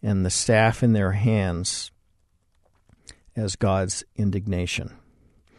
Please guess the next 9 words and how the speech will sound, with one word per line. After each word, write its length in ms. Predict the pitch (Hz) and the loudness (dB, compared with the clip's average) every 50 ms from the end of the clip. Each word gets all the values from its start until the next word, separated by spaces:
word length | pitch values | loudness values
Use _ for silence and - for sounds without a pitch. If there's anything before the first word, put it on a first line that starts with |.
| _ _ - - - - - _ _ _ _ _ _ _ _ _ _ _ _ _ _ _ _ _ | _ _ -20 -20 -20 -20 -20 _ _ _ _ _ _ _ _ _ _ _ _ _ _ _ _ _
In 160 | - 135 131 120 | 4 6 6 6
the 80 | 117 | 6
beginning 960 | 110 120 117 107 107 110 - 165 202 233 254 208 131 110 101 95 101 104 - - - - _ _ _ _ _ _ _ _ _ - | 4 4 2 2 0 2 4 6 6 8 6 6 6 4 4 2 0 0 -2 -6 -14 -20 _ _ _ _ _ _ _ _ _ -2
of 180 | 127 117 113 | -2 0 2
this 420 | 117 120 113 104 - - - - - - _ _ _ - | 2 2 2 2 0 -2 -6 -8 -12 -16 _ _ _ -20
fascinating 760 | - - - - 123 117 110 113 - - 131 120 113 113 107 | -20 -18 -4 -2 0 2 2 0 0 0 2 2 2 2 2
book, 240 | 110 110 107 - - | 0 -2 -2 0 -2
Nahum, 520 | 107 92 82 90 92 87 87 110 151 160 - _ _ _ _ - - - - - - - _ _ _ _ _ _ _ _ _ _ | 0 0 0 0 -2 -2 -2 -4 -4 -6 -8 _ _ _ _ -20 -20 -20 -20 -20 -20 -20 _ _ _ _ _ _ _ _ _ _
he 640 | _ - - - - - 151 151 156 156 156 131 | _ -20 -16 -6 -2 0 2 2 2 2 0 -2